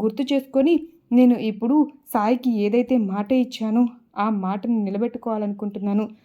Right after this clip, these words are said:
అందుకే ఇప్పుడు నేను సాయిని కలవకుండానే ఇక్కడి నుంచి వెళ్ళిపోతున్నాను. సాయి, పరిస్థితులు ఏది ఏమైనా కూడా నేను ఇచ్చిన మాట మీదనే ఉండాలనుకుంటున్నాను. మిమ్మల్ని కలవడానికి అతి త్వరలోనే వస్తాను పని పూర్తి చేసుకొని"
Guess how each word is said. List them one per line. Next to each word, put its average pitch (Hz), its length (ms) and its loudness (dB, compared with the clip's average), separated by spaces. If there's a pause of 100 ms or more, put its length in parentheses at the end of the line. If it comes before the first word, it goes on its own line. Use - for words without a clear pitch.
(220)
అందుకే 226 520 0 (200)
ఇప్పుడు 247 240 0
నేను 220 200 -2
సాయిని 208 440 0
కలవకుండానే 220 920 -2
ఇక్కడి 190 240 -8
నుంచి 208 220 -4
వెళ్ళిపోతున్నాను. 208 680 -4 (320)
సాయి, 220 420 0 (160)
పరిస్థితులు 247 500 0
ఏది 208 380 -2
ఏమైనా 240 540 2
కూడా 247 380 0 (240)
నేను 220 400 2
ఇచ్చిన 233 300 0
మాట 220 320 -4
మీదనే 220 380 -2
ఉండాలనుకుంటున్నాను. 202 1040 -4 (380)
మిమ్మల్ని 214 300 0
కలవడానికి 226 840 -2 (220)
అతి 214 160 -6
త్వరలోనే 240 600 0
వస్తాను 202 600 -4 (180)
పని 208 160 0
పూర్తి 220 460 -8
చేసుకొని" 208 460 -6